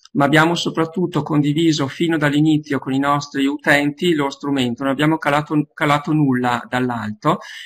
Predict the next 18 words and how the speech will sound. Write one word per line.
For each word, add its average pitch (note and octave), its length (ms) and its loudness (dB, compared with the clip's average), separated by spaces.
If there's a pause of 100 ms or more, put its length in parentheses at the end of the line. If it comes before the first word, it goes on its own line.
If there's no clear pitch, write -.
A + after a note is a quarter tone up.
Il D#3 120 4
risultato D#3+ 580 2
di C3+ 120 0
questo D3 340 0
approccio D3+ 560 2
è D3+ 120 2
stato D3+ 500 0
che C#3+ 400 2 (400)
in F#3+ 180 2
questo F3+ 340 2
modo D#3+ 400 4
uno D#3 160 2
strumento D#3+ 600 0
pur F3 400 2
nuovo C#3+ 420 4
che C#3 160 -8
potenzialmente D3+ 800 -2
poteva, D3 580 2